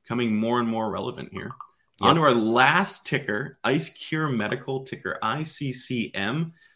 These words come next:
Speaker 1: This is a really interesting one. It's a top momentum play. Shares were up nearly fifty percent following news the company's cryoablation device, hang on a second, we'll explain that,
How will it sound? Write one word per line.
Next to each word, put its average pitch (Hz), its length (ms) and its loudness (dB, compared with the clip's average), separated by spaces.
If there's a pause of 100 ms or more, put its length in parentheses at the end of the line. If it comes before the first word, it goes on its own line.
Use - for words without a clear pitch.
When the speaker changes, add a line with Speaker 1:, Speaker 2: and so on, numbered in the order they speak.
Speaker 1:
This 160 180 2
is 240 80 -2
a 139 80 4
really 117 300 6
interesting 107 380 -6
one. 87 120 -6
It's 104 140 -6
a 104 200 -2 (140)
top 139 240 2
momentum 113 520 0
play. 95 340 -4 (260)
Shares 151 260 2
were 151 100 4
up 107 80 2
nearly 113 240 2
fifty 165 460 -4
percent 175 520 -4
following 104 380 0
news 113 260 -2
the - 80 -8
company's 127 560 -6
cryoablation 135 1160 -2
device, 90 520 -6
hang 110 120 -6
on 104 100 -2
a 98 40 -8
second, 85 220 -10
we'll 101 60 -8
explain 98 280 -8
that, 98 160 -6